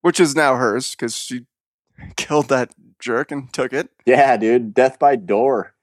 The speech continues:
Speaker 1: So I was thinking, she took the guy's wagon, and, and you could take whatever route you want with it,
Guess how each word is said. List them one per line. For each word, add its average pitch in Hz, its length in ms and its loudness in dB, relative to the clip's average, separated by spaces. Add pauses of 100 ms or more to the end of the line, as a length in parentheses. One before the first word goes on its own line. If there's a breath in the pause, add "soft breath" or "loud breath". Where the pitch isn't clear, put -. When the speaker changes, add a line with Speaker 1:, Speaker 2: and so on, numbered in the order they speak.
(140)
Speaker 1:
So 226 160 2
I 208 140 4
was 202 180 -2
thinking, 185 600 -2 (1600)
she 208 140 -10
took 311 240 -2
the 254 100 -8
guy's 202 360 2
wagon, 156 640 0 (640)
and, 196 180 2
and 214 200 0
you 269 80 -4
could 294 180 -2
take 233 200 0
whatever 185 320 0
route 151 280 2
you 135 160 -4
want 131 300 2
with 117 220 -6
it, 101 260 -4